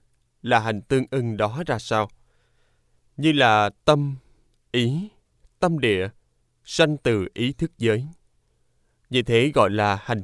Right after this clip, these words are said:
duyên thức, là hành tương ưng. Danh do thức trợ là thức tương ưng đó ra sao?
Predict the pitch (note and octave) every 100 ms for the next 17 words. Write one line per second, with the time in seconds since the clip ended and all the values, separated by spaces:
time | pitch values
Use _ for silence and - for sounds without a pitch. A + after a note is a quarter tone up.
0 | - B2 B2 E3 G3+ _ _ _ _ _
1 | - A2+ G#2+ F#2 - - A2 F#2 - A#2
2 | - B2 G#2 - _ _ _ _ _ _
3 | _ _ _ _ _ - C#3+ B2+ B2+ B2
4 | A2+ G3 - A#2 F#2+ F#2 - _ _ _
5 | _ _ C3+ A#2 - E3 F#3 - D3 B2
6 | B2+ B2 A2 - _ _ A2+ G#2 C#3+ E3
7 | A2 - A2+ G2+